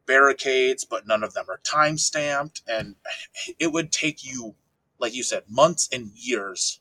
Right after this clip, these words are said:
to get to any real truth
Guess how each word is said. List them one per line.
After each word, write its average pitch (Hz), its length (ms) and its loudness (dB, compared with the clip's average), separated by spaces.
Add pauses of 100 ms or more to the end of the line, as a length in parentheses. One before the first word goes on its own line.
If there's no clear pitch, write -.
(1040)
to 120 100 -4
get 120 300 2
to - 300 0
any 131 260 4
real 113 280 0
truth - 600 -6